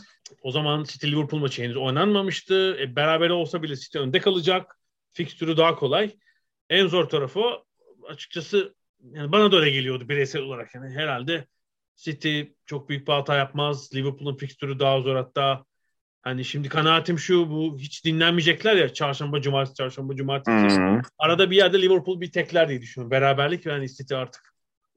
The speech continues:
Speaker 1: puan farkını üçe falan çıkarır. Son haftaya falan bir çekişme kalmaz gibi geliyor ama mesela Şampiyonlar Ligi'ni sanki orada Liverpool, bence Liverpool alacak diye düşünüyorum. Ee, kupada da Chelsea böyle tek maçların finallerin takımı.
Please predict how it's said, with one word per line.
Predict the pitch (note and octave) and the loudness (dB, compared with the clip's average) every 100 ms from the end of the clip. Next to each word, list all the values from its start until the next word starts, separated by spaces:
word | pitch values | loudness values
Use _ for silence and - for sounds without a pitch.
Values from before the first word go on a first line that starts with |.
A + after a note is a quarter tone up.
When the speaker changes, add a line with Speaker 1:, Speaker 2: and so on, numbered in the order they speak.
| _ - | _ -4
Speaker 1:
puan | C3 | -2
farkını | B2+ C3 C3 C3+ | 0 -4 -4 -8
üçe | C3 | -8
falan | C3+ C3 C3 | -4 -4 -4
çıkarır. | C3 - A#2+ F3 _ _ _ | -6 -6 -6 -8 _ _ _
Son | - B2+ | -12 -8
haftaya | B2 - B2+ | -6 -6 -4
falan | C3 B2 | -2 -4
bir | B2 - - - | -6 -14 -18 -14
çekişme | - - D3 | -14 -8 -8
kalmaz | C3+ C3+ B2 A#2+ | -2 0 0 -2
gibi | A2+ A2+ | -4 -6
geliyor | B2+ A#3+ | 0 4
ama | B3 A3+ C4+ - _ _ _ _ | 4 4 2 -6 _ _ _ _
mesela | D3 | -6
Şampiyonlar | - E3+ E3+ G3+ G#3+ A3+ | 0 0 4 6 6 6
Ligi'ni | G3+ E3+ F3 C#4 C#4 | 4 2 -2 -4 -6
sanki | - E3+ D#3 A#3+ C4 - _ _ _ _ _ _ _ | -4 -4 -2 -2 -2 -6 _ _ _ _ _ _ _
orada | - F#3+ A3 | 0 2 4
Liverpool, | B3 A#3 G#3+ E3+ C#3+ | 8 6 6 0 0
bence | D3+ D3+ D3 | 0 0 2
Liverpool | D#3+ F#3 D3 C3+ | 4 4 2 -4
alacak | C3 - | -4 -10
diye | C3 | -12
düşünüyorum. | A#2 - A2+ C#3 G#3+ _ - - _ _ _ - | -12 -12 -8 -6 -8 _ -20 -20 _ _ _ -8
Ee, | C3 C#3+ C#3+ C#3+ D3 C3+ _ | 0 2 4 2 0 -6 _
kupada | F3+ E3 G#3 G#3 | -2 4 6 8
da | A#3+ A#3+ - _ _ _ _ | 8 6 0 _ _ _ _
Chelsea | - F#3+ G3 G3 | -2 0 0 0
böyle | F#3+ F#3+ | -2 0
tek | F#3+ F#3+ | -2 -2
maçların | F#3+ D#3 E3 | -6 -6 -10
finallerin | E3 F3+ F3+ F#3 F#3+ | -4 -2 0 0 -2
takımı. | E3+ D3+ F3 G#3+ | -6 -6 -6 -8